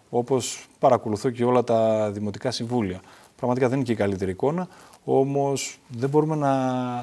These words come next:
να αρκεστούμε σε αυτό. Θα πρέπει να δούμε μπροστά. Αυτό είναι το πολιτικό προσωπικό αυτή τη στιγμή του τόπου μας. Με αυτό το πολιτικό προσωπικό θα πρέπει να συνταχτούμε αυτή τη στιγμή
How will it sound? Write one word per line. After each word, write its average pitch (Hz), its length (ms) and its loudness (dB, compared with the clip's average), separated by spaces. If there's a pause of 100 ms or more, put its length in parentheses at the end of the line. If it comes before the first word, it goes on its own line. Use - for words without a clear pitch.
να 127 160 0
αρκεστούμε 120 420 -6
σε - 100 -8
αυτό. 117 540 0 (140)
Θα 127 120 -8
πρέπει 170 140 0
να 165 60 0
δούμε 170 160 0
μπροστά. 139 460 -2 (720)
Αυτό - 320 -4
είναι 196 100 4
το 151 60 -2
πολιτικό 113 340 0
προσωπικό 107 400 -2
αυτή 98 140 -2
τη - 60 -8
στιγμή 110 200 -2
του 110 100 -8
τόπου 127 260 2
μας. 180 220 -4 (340)
Με 135 100 2
αυτό 190 140 2
το 175 100 2
πολιτικό 143 340 2
προσωπικό 135 340 0
θα 120 120 -2
πρέπει 123 440 4 (280)
να 117 280 2
συνταχτούμε 120 420 0
αυτή 127 120 -2
τη 120 60 0
στιγμή 175 360 -2